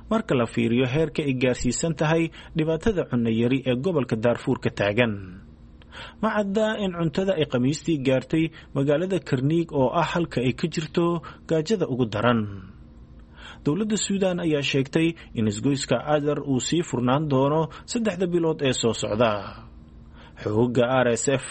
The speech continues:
oo dagaal kula jira ciidamada Suudaan ayaa iyagana qoraal ay soo saareen ku soo dhoweeyey furista marinka gargaarka iyo qaadista xayiraadda. Hay-adda cuntada u qaabilsan Qaramada Midoobay ee W F P ayaa sheegtay inay u diyaarsan yihiin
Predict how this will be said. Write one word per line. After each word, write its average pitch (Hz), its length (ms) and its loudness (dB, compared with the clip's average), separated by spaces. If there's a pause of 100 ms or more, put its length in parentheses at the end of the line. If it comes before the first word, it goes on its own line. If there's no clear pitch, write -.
(140)
oo 123 100 4
dagaal 127 400 2
kula 156 220 0
jira 151 260 2 (280)
ciidamada 170 440 0
Suudaan 180 460 0
ayaa 139 320 2
iyagana 139 340 2
qoraal 123 320 2
ay 117 100 -2
soo 143 200 0
saareen 127 400 2
ku 170 100 -4
soo 139 220 0
dhoweeyey 131 460 2 (260)
furista 196 500 0 (140)
marinka 165 340 0
gargaarka 127 640 0 (360)
iyo 156 180 0
qaadista 127 480 0
xayiraadda. 117 640 2 (1120)
Hay-adda 202 400 0 (100)
cuntada 196 320 -2
u 190 140 0
qaabilsan 160 500 0
Qaramada 143 400 0
Midoobay 131 380 2
ee 123 80 4
W 143 480 0
F - 100 -6
P 147 300 0
ayaa 117 240 2
sheegtay 147 460 0 (340)
inay 220 220 0
u 214 100 0
diyaarsan 165 420 0
yihiin 135 360 2